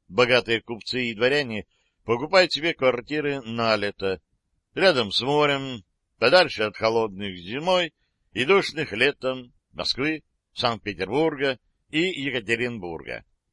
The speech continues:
У деда была подобная квартира в Константинополе, на самом берегу моря. Все-таки род Воронцовых был и дворянским, и богатым,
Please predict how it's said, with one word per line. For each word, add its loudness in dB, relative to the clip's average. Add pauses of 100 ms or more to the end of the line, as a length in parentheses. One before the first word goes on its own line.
(460)
У -2
деда 6
была 4
подобная 0
квартира 0 (280)
в -20
Константинополе, -6 (180)
на -10
самом 4
берегу 0
моря. -6 (880)
Все-таки 6
род 6
Воронцовых 2
был 0
и -2
дворянским, 2
и -8
богатым, 2